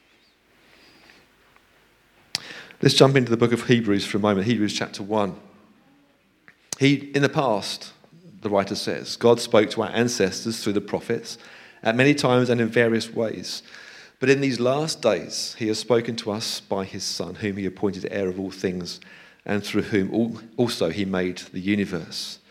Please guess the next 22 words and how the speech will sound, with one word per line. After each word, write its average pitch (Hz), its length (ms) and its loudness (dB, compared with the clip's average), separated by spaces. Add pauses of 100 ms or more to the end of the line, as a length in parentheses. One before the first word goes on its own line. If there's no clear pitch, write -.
(460)
The 110 80 -2
Son 147 200 4
is 135 140 2
the 127 60 2
radiance 131 500 4
of 117 140 2
God's 110 260 2
glory 104 600 0
and 104 120 -6
the - 20 -2
exact 120 420 -6
representation 113 540 -2
of 101 40 -6
his 98 100 -2
being, 87 420 -6 (520)
sustaining 107 440 0
all 123 180 8
things 107 280 -2
by 101 180 -2
his 98 100 -2
powerful 98 460 -8
word. 87 440 -8